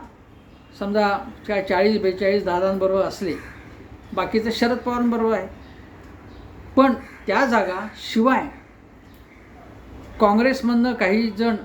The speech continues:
आपल्याकडे आलेले आहेत किंवा येणार आहेत, ते त्या तीन जागा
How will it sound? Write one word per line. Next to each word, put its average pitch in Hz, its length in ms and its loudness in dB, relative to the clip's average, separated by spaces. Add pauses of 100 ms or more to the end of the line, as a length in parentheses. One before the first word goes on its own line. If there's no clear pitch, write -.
(100)
आपल्याकडे 208 460 -2
आलेले 202 340 0
आहेत 214 140 0
किंवा 214 160 2
येणार 190 320 2
आहेत, 190 200 -2 (920)
ते 233 400 4 (280)
त्या 214 140 2
तीन 233 280 2
जागा 196 260 2